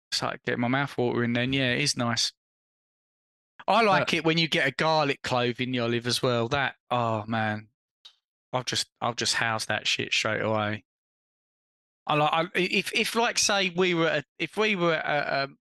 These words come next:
Speaker 1: a, a restaurant and they brought out olives and there was garlic cloves in the olives, I would have to count out the garlic cloves and just lay it out. Firstly, I'd say,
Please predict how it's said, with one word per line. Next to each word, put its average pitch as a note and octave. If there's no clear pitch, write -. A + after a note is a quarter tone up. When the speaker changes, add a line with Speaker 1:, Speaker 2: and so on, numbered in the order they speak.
Speaker 1:
a, C#3
a -
restaurant C3+
and B2+
they C3
brought C3+
out C3
olives B2+
and B2+
there B2
was B2
garlic C3
cloves A#2+
in B2
the B2+
olives, A#2
I C#3
would C3+
have D3
to D3
count C#3
out C3
the C3
garlic B2
cloves A2
and A2+
just A#2
lay C#3+
it C#3
out. C3
Firstly, D#3
I'd B2+
say, B2+